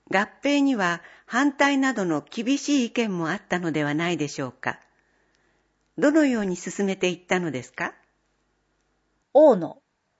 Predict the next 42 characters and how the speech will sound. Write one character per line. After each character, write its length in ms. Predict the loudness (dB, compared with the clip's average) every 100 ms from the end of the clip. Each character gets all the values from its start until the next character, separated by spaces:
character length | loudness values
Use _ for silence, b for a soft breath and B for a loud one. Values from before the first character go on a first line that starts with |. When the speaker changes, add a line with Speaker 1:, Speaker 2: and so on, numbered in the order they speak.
| _ _ _ _ _ _ _ _
Speaker 2:
断 280 | 4 4 2
固 120 | -2
反 240 | 0 -2 2
対 240 | 2 4
と 120 | 2
い 100 | 0
う 100 | -2
声 240 | 0 2 2
は 100 | 0
聞 140 | -8
き 120 | -8
ま 100 | -8
せ 160 | -6 -6
ん 80 | -6
で 100 | -8
し 100 | -10
た 120 | -12
が、 240 | -14 -18 _ _ _ _ _ -4
不 200 | 6 6
安 200 | 6 4
や 120 | 2
疑 160 | 0
問 220 | 0 2 2
の 140 | 0
声 260 | 0 0 0
は 180 | -2
あ 60 | -6
り 100 | -6
ま 140 | -6
し 120 | -6 -8
た。 200 | -12 -16 _ _ _ _ _ _ _ _ _ _ -4 0 2
例 180 | 2
え 20 | 2
ば、 240 | -4 -12 _ _ _ _
組 180 | 0 0
織 280 | 0 -2 0
を 220 | 6 6
大 80 | 6
き 160 | 2 -10
く 100 | -8
し 160 | -6
て 240 | -6 -6